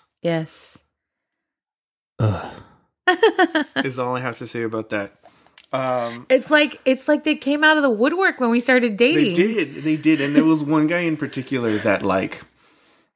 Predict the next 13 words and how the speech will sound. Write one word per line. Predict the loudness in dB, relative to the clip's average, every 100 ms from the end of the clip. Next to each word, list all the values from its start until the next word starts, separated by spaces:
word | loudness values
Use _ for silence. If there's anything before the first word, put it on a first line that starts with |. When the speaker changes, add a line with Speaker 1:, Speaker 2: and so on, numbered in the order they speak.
| -10
Speaker 2:
man, | -4 -2 -2 -2 -2 -2 -4 -6 -12 -14 -4
Speaker 1:
<laughs> | 0 0 0 -6 -6 -4
Speaker 2:
I | -2
just, | 0 0 -2 -6 -16 -10 -2
I, | 0 0 -2 -12 -14 -8 -8 -8 -14 -20 -20 _ _ _ _ _ _ _ 2
Speaker 1:
Oh, |
let's | 2 2
not | 0
talk | 0 -2
about | -4 -6
it. | -8 -12 _ _ _ _ _ _ _ -8
Speaker 2:
I | -8
c-, | -10